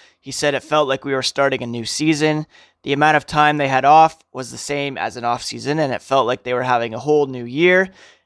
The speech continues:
but it doesn't matter. They were playing to win the cup. Every team had different situations, whether guys could skate or not prior to N H L training camps, but, uh, they tried to prepare as best they could, and unfortunately,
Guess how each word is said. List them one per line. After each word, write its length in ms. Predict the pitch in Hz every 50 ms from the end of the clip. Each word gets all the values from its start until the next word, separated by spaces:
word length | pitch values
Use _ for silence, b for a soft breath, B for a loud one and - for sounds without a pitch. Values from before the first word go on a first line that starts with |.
| b b _ _ -
but 100 | 131 139
it 80 | 139
doesn't 260 | 135 143 131 135 120 110
matter. 340 | 127 131 127 123 120 117
They 120 | 110 123 123
were 100 | 123 -
playing 460 | _ - 151 147 147 147 143 135 - _
to 100 | - 127
win 440 | 131 139 139 135 135 135 135 127 - _ _
the 100 | - 127
cup. 400 | _ - 175 190 180 185 _ - _ _ _ _ _ _ _ _ _ _ _ _ _ _ _ _ _ _ _ -
Every 240 | 170 170 175 170
team 340 | - - 165 165 165 160 156
had 200 | 151 147 143 123
different 320 | 135 151 143 - 135 107 -
situations, 840 | - 135 - - 135 151 160 160 151 - 165 156 156 156 156 147 139
whether 240 | 127 127 120 127 120
guys 300 | 123 127 131 131 131 -
could 160 | - - -
skate 260 | - - 147 151 123
or 100 | 113 127
not 260 | 139 135 139 127 - -
prior 320 | 147 143 151 147 147 143
to 400 | - - 139 143 147 147 143 135 b b b b b
N 120 | b 143 156
H 160 | 151 - 165
L 80 | 151
training 320 | - - - 147 151 147 135
camps, 440 | - 143 139 143 135 - - - -
but, 360 | - - 135 131 107 _ _ _ _ _ _ _
uh, 220 | - 123 123 110 110
they 140 | - 120 -
tried 240 | - 202 185 180
to 60 | 170 143
prepare 340 | - 135 - - 147 139
as 140 | 135 131 117 113
best 240 | 135 135 - -
they 80 | 127 123
could, 380 | - - 143 131 135 131 127 - B B B B B B B
and 140 | - 131 127
unfortunately, 960 | 127 120 - - 139 143 - - - 131 110 101 104 117 120 120 120 117